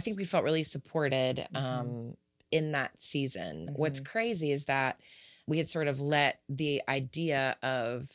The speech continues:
Speaker 1: biological children, I think, go, honestly, because we adopted three children at once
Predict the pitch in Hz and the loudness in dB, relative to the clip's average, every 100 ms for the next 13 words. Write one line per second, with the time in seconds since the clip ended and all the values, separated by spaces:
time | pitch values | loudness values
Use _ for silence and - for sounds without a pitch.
0 | - 135 135 131 131 - 139 - 131 - | -10 -2 -2 0 -2 -2 -6 -4 -6 -6
1 | - 143 98 131 131 - 175 196 190 160 | -8 -8 -6 -2 -2 2 2 2 2 2
2 | 147 156 143 135 143 151 143 117 143 - | 0 0 -2 -2 0 0 2 0 -4 -2
3 | 139 - 135 135 131 - 123 127 143 - | -2 0 -2 -2 -4 -4 -4 -4 -6 -8
4 | - | -8